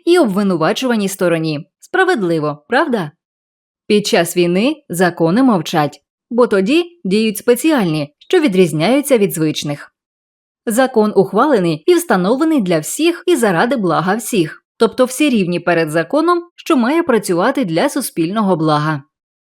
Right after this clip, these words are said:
Усі ці принципи і зараз, а минуло понад дві тисячі років,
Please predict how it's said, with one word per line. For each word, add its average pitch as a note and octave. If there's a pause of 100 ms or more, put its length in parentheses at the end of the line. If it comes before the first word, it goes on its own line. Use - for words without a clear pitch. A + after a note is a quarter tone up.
(340)
Усі B3+
ці B3
принципи A#3
і F3
зараз, G#3
а F#3
минуло F#3+
понад G3
дві G#3+
тисячі G3+
років, E3+